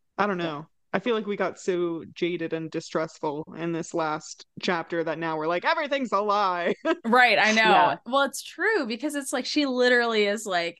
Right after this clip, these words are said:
Speaker 3: "Nothing is real. You, the people you are, are characters that we wrote for you." And, like, all the flashback lights, like, the fact that, like, that all is a lie, like,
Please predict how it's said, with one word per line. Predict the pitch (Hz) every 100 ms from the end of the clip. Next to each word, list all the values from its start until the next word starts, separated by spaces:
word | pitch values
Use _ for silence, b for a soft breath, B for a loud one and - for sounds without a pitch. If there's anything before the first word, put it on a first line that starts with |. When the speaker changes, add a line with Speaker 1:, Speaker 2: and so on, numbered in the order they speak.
| -
Speaker 3:
"Nothing | 196 190 - - 240 240
is | 208 214 170
real. | 175 208 170 170
You, | 160 185 196 208 - -
the | 170 214
people | 208 - 226 226 240
you | 202 208
are, | 170 160 214 233
are | 180
characters | - - 190 226 - 285 320 330
that | 226 196
we | 220 226 208 185
wrote | 196 170 - - -
for | 214 196
you." | 170 180 151 - 220 b b b b
And, | 220 233
like, | 214
all | 208 220
the | 220
flashback | - 214 233 - 208 196
lights, | 175 165 143 - b -
like, | 226
the | 233
fact | 220 190 208 214
that, | 277
like, | - 220 208 _ _ _ -
that | 190 185 240
all | - 269 277 294
is | 269 254 - -
a | 214
lie, | 196 185 196 226
like, | 196 185